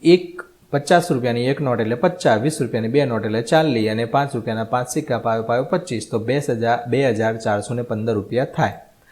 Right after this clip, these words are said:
આપેલ રકમ બનાવવા કેટલી નોટ અને કેટલા સિક્કા જોઈએ તે ચોરસ ખાનામાં લખવાનું. હવે જુઓ, એકદમ ઈઝી છે. ત્રણ છે, તો ત્રણની સ્થાન કિંમત કેટલી થાય? આની પાછળ બે શૂન્ય મૂકી દો, ત્રણસો થાય.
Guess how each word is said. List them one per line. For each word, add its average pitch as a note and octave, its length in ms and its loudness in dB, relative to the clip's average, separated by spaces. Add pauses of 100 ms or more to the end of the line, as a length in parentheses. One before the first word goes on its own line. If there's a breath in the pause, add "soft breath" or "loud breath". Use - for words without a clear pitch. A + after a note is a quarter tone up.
(260 loud breath)
આપેલ A3+ 380 8
રકમ F#3+ 280 2
બનાવવા D#3 340 6
કેટલી D#3+ 380 2
નોટ C#3+ 320 4 (240)
અને C3 200 -2
કેટલા B2+ 300 0
સિક્કા B2+ 400 0
જોઈએ A#2+ 360 0
તે C3+ 200 0
ચોરસ A#2 360 0
ખાનામાં G#2 340 -2
લખવાનું. G#2+ 400 -4 (360 loud breath)
હવે C3 140 0
જુઓ, B2+ 320 0 (280)
એકદમ E3 400 2
ઈઝી G#2 200 2
છે. G#2 280 -4 (540 soft breath)
ત્રણ F#3 280 8
છે, D#3+ 240 4
તો - 120 -6
ત્રણની D#3 360 4
સ્થાન D#3+ 260 2
કિંમત D#3+ 320 0
કેટલી D#3+ 200 4
થાય? D3+ 360 0 (320)
આની A#2+ 220 0
પાછળ C3 360 2
બે C3+ 220 0
શૂન્ય C3 260 -2
મૂકી C3+ 220 -4
દો, A#2+ 120 4
ત્રણસો C3 460 0
થાય. C#3 240 2